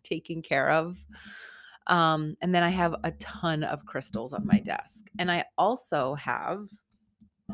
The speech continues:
a, uh, cup of my winter's tea that I have been making and am obsessed with. If you follow me on Instagram, you have seen me posting about this. But if you live anywhere where there is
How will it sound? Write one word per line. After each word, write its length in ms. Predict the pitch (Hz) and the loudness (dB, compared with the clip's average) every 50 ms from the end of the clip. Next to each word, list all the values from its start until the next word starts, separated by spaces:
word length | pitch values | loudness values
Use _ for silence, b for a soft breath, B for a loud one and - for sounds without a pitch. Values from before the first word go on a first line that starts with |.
| - - 214 - 208 - _ - 160 | -12 -12 -12 -12 -12 -12 _ -8 -6
a, 580 | 160 156 151 147 143 143 139 135 135 135 - - - | -2 -2 -2 -2 -2 -2 -4 -4 -6 -8 -10 -10 -12
uh, 220 | - - - - - _ - - - - | -14 -12 -12 -14 -14 _ -20 -18 -10 -4
cup 200 | - 180 - - _ _ _ _ - | -4 -4 -4 -4 _ _ _ _ -8
of 440 | 151 151 147 147 143 143 139 135 139 147 - - _ _ _ _ _ _ _ _ _ _ _ - - | -6 -4 -4 -4 -4 -4 -6 -8 -12 -18 -20 -20 _ _ _ _ _ _ _ _ _ _ _ -14 -10
my 180 | 165 165 160 | -8 -6 -6
winter's 720 | 156 151 156 170 175 202 196 208 208 202 202 196 196 - - | -6 -6 -6 -4 -4 -4 -4 -4 -2 -2 -4 -4 -6 -10 -10
tea 540 | - - - 175 170 156 143 135 135 143 - | -10 -8 -6 -4 -2 -2 -2 -2 -2 -2 0
that 160 | - 151 - | 0 2 2
I 100 | - 147 | 2 2
have 160 | 156 151 151 | 2 0 0
been 180 | 151 151 151 147 | -2 -2 -2 -2
making 520 | 147 147 143 143 - 147 147 143 139 - | -2 -2 -2 -4 -4 -4 -4 -4 -4 -4
and 220 | - 143 139 - - - - | -4 -4 -4 -6 -8 -6 -6
am 160 | 143 143 143 | -4 -2 0
obsessed 560 | - 254 131 - - - - 127 139 - - | 0 -2 0 0 0 2 2 2 2 0 0
with. 200 | - - - - | 0 0 0 0
If 160 | - - - | -4 -6 -2
you 80 | - 156 | -4 -2
follow 360 | 147 - 156 156 156 160 160 | 4 8 10 10 10 10 6
me 220 | 160 156 151 147 - | 4 4 2 2 2
on 220 | - 139 139 - | 2 0 0 0
Instagram, 680 | - 143 143 - - 151 143 - 113 107 107 117 127 131 | -2 -2 -2 -2 -2 -2 -2 0 0 0 0 0 0 0
you 80 | 139 | 0
have 100 | 139 131 | 0 0
seen 220 | 139 - - 135 143 | -2 -2 -2 -2 0
me 220 | 139 131 135 - 208 B B B B B B B B B | 0 0 2 0 0 B B B B B B B B B
posting 600 | B - - 208 233 269 285 277 - - 180 165 | B 0 8 10 10 10 10 8 8 6 6 6
about 300 | 160 147 143 131 120 - | 8 8 8 8 6 6
this. 360 | - 107 113 107 156 - - - | 4 4 6 6 4 2 0 4
But 140 | - 165 160 | 6 6 6
if 160 | 165 165 - | 6 4 2
you 560 | 175 175 202 214 226 240 254 269 277 277 277 - - _ _ - | 0 2 4 6 6 6 4 4 4 2 2 0 -6 _ _ -2
live 580 | 196 196 190 196 202 196 185 185 180 185 175 185 - | 2 2 4 6 6 6 6 4 4 0 -4 0 4
anywhere 760 | - 175 202 226 269 311 240 165 117 117 123 135 160 185 175 | 6 6 6 6 6 4 4 4 4 4 4 2 2 0 0
where 160 | 160 165 160 | 2 2 4
there 200 | 160 165 165 156 | 4 4 4 2
is 180 | 110 147 143 | 2 0 -2